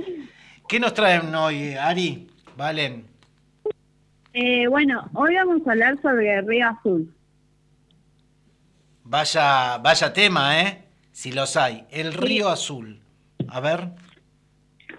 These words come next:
Speaker 1: Bueno, el Río Azul tiene cuarenta kilómetros de longitud y su nombre proviene directamente de sus nacientes, que es en el glaciar,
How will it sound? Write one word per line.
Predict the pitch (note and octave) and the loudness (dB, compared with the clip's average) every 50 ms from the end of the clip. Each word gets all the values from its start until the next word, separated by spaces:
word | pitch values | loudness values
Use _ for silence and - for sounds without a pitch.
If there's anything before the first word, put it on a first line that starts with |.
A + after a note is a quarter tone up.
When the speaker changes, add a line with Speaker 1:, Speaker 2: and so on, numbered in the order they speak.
| - _ _ _ - _ _ _ - - - - - - - - - _ _ | -20 _ _ _ -20 _ _ _ -20 -16 -10 -10 -10 -10 -12 -16 -20 _ _
Speaker 1:
Bueno, | - B3 A#3+ A#3 A3 | -2 -2 0 0 0
el | G#3+ | 0
Río | G#3+ A3+ C4+ C4+ | 0 2 2 2
Azul | D4+ D4 - D#4 D#4+ D4 C#4+ D4 | 0 0 0 0 0 0 0 0
tiene | D#4 D#4 D4+ D4+ D#4 D4+ C#4+ D4 | 0 2 2 2 2 2 0 0
cuarenta | - A#3+ A#3 B3+ B3+ B3+ C4 B3+ | 0 0 0 0 0 0 -2 -4
kilómetros | - A#3+ A#3+ A#3+ B3 B3+ B3+ A#3+ A#3+ A#3 A3+ | -2 -2 0 2 2 0 0 0 0 -2 -2
de | A3+ A3+ | -2 -2
longitud | A3 G#3 A3 G3 G3+ A3+ G3+ F3+ A#3 C4 D4 F4+ F#4 - _ _ _ _ _ _ _ _ _ _ _ | -2 -2 -2 -2 -2 -2 0 0 2 2 2 2 0 -4 _ _ _ _ _ _ _ _ _ _ _
y | - C4 B3 A#3+ - | -2 -2 -2 -2 0
su | - B3+ | 0 2
nombre | A#3+ A#3+ B3+ C4 C4+ C#4 D4+ D#4 D#4 | 2 4 4 4 4 4 2 2 0
proviene | D#4 - A3+ A3 G#3+ A3+ A#3 A#3+ A#3+ B3+ C4 C4+ C4+ A#3+ | 0 0 0 2 2 4 4 4 4 4 4 2 2 2
directamente | A#3 A3+ A3 G#3+ A#3+ A#3+ A#3 A3+ A3+ A3 B3+ | 2 0 0 0 2 2 2 2 2 2 2
de | A#3 A3+ | 0 0
sus | A3 A#3 G#3 | 0 0 0
nacientes, | G#3 G#3+ G#3 G#3 - A#3 A3+ A#3 A#3 B3+ C4 C#4 C4+ - - _ _ - | 0 0 -2 -2 0 0 2 2 2 2 0 0 -2 -6 -12 _ _ -4
que | - A3 G#3+ G#3 G3+ F#3+ F#3 - - G#3 G#3 | 0 0 2 2 2 2 2 0 0 0 -2
es | G#3+ G#3+ | 0 2
en | B3+ A#3 A3+ | 2 2 2
el | G#3+ G#3 | 2 2
glaciar, | G#3 G#3 G3+ G3+ - _ A#3 A3+ A3+ A3+ A3 A#3 | 2 0 0 -2 -2 _ 0 2 2 2 0 0